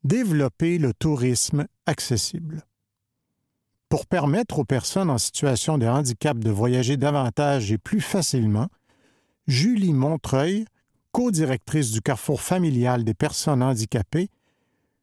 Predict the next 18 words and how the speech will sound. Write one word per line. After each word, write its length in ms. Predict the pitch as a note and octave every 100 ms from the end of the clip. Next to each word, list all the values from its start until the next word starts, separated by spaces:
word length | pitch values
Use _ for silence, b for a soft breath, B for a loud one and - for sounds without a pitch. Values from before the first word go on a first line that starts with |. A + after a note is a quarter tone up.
| _
croit 300 | - G#3 A3+
que 120 | -
le 140 | C3 B2
gouvernement 480 | C3+ C#3+ C#3 E3 F3+
doit 180 | B2+ -
être 400 | F#3 F#3 - D#3+ - -
plus 260 | A3+ G3+ - _
proactif. 760 | - D3+ C3 - - G#2 - - D#3 _ _ _ _ _ _ _ _ _ _ -
Ça 240 | - A#3
prend 340 | - F3 F#3+ F#3+
des 140 | B2+
politiques 600 | - F#3+ F3 - - F3 -
claires 320 | D#3 D#3+ D3+
et 80 | A2+
précises. 840 | - D3 A2+ - A#2+ G2 F2+ G2+ - _ _ _ _ _ _ _ -
Ici, 480 | A3+ - D3+ D#3+ - _
à 120 | - A#2
Québec, 520 | C#3+ G#2 A#2 -